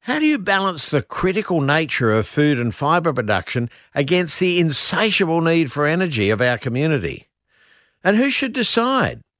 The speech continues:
the farmer and owner of the land, or the miner with the rights to what is below? To look at these critical questions, we'll look to ag reminders from global academia, Australian grassroots farming,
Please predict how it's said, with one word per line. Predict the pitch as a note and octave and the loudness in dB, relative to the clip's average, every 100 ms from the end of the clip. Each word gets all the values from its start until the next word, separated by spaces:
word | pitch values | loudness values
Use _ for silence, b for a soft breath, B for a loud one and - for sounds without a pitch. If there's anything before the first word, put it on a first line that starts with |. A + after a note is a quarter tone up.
| _ _ | _ _
the | C3 | -4
farmer | - D3+ D#3 F#3+ A3+ | 0 2 2 2 0
and | E3+ | 2
owner | D3 E3 D#3+ | 2 2 0
of | C#3+ | 0
the | D3+ | 0
land, | D3+ E3+ G#3+ C4 C4+ _ _ _ _ | 0 0 -2 -4 -12 _ _ _ _
or | - G3+ | 0 2
the | D#3 | 2
miner | D#3+ A3+ C4 C3+ | 2 2 2 2
with | A2 A#2+ | 0 0
the | C#3 | 2
rights | D3 D#3+ - - | 2 0 -2 -4
to | E3 | -2
what | D#3+ E3 | 0 0
is | D3+ | 0
below? | C#3 E3 G3+ D3 D2+ - _ _ _ _ _ _ _ _ _ _ _ _ | 0 0 2 0 -2 -10 _ _ _ _ _ _ _ _ _ _ _ _
To | - | -4
look | A#3 C#4+ | -2 -2
at | C#4 | 0
these | E3 C#3+ - | 0 0 2
critical | D#3 B2+ A#2 G2+ | 0 0 -4 -4
questions, | C3 G#2+ - B2+ D3+ - | 0 0 0 -2 -4 -2
we'll | E3+ F#3 | 0 2
look | A3 A3+ | 0 0
to | G#3+ | -2
ag | E3 F3 | 0 -2
reminders | E3 D#3+ D3+ D3+ D#3+ G3 - | 0 0 2 2 0 -4 -4
from | - G#2+ F2+ | -4 -2 -2
global | F#2+ C3+ D#3+ D3 D#3 | 2 2 2 2 0
academia, | D#3 D#3+ D3+ E3 F3 G#3+ B3 _ _ _ _ - | 0 0 0 0 0 -2 -4 _ _ _ _ -4
Australian | B2 - D3+ D3+ E3 E3 | -4 2 2 2 0 -2
grassroots | C#3+ D#3 D3 - C#3+ B2+ - | 0 2 0 -2 -2 -2 -2
farming, | F#3 G3 E3+ G2+ C3 | 2 2 2 0 -4